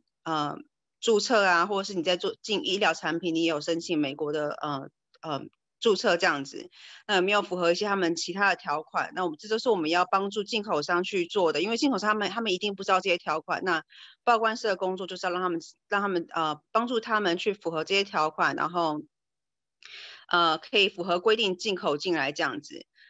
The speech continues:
那或者是像你有一些植物啊，或者是生鲜水果啊，那你就是要，呃，通过，呃，U S D A农产，呃，农业管理局，那你要有相关的条款，比如相关的文件，比如说你有 import permit，或者是有一些 certificate，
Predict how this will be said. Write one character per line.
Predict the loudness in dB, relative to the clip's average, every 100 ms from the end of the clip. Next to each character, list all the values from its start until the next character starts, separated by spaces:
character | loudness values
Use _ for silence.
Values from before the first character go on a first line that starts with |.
| _
那 | 2
或 | 4 4
者 |
是 | 2 -2
像 | 0 0
你 | 0
有 | 0
一 | 0
些 | 0 0 0
植 | -4 -2 0
物 | 2 2
啊， | 4 4 2
或 | 2 0
者 |
是 | 0 -2
生 | -2 -2
鲜 | -4
水 | -2 -2
果 | -2 -2 0
啊， | 0
那 | 2
你 | 2 0
就 | -2
是 | 2
要， | 2 2 -2 _
呃， | -6 -4 -6 -12 _ _
通 | 0 2
过， | 4 2
呃 | 2 -2
，U | 2 0
S | 0
D | -4 0
A | 2
农 | 2 0 -2
产， | -2
呃， | -2 0
农 | 2 2
业 |
管 | 2 2
理 | 2 -2
局， | -6 -6 -8 -12 -20 -20 _ _
那 | 0 2 4
你 |
要 | 4
有 | 2
相 | 2 2
关 | 0
的 | 0
条 | -2 -2
款， | -2 -4
比 | -4
如 | -6
相 | -4 -2 0
关 | 0
的 | 0
文 | 0 -2
件， | -2 -2
比 | -2
如 |
说 | -2
你 | -2
有 | -2
import | -2 -4 -2 -6 -2
permit， | -2 0 -2 -8 _ _
或 | 2
者 | 2
是 | 2
有 | 2 2
一 |
些 | 0 0
certificate， | -2 -2 0 0 -2 -4 -8